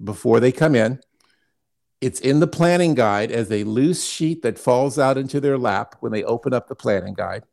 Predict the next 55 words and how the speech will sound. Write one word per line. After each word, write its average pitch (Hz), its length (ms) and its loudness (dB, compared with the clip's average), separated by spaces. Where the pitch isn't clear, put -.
And 104 120 -6
she 120 140 -4
told 110 260 2
them 107 80 -2
that 113 140 2
it 117 60 2
would 123 140 0
be 110 160 0
there. 92 320 -6
And 123 120 4
then 139 140 6
when 135 180 6
she 180 240 2
does 185 260 6
her 208 200 0
part 101 380 0
at 110 140 -4
the 107 80 -8
design 127 420 -2
consultation 104 760 -4
at 107 100 -8
the 123 80 -4
very 117 220 2
beginning, 104 480 0
the 104 80 -6
first 113 320 -10
forty-five 110 400 0
minutes 110 260 -12
to 107 100 -2
an 101 80 -4
hour, 120 380 2
she 175 140 -2
says, 135 220 0
"Don't 143 360 4
forget 151 420 2
to 156 80 -12
talk 135 320 0
to 156 60 -8
Sterling 127 420 0
about 117 260 -2
the 117 120 -6
advanced 107 480 -6
purchase 208 480 -2
savings. 101 480 -4
It'll 107 140 -4
save 110 360 -4
you 127 100 -6
twenty 120 340 -4
percent 113 380 -4
on - 120 -4
anything 104 420 -6
that 107 160 -4
you 107 100 -4
buy 90 280 -4
today." 143 480 2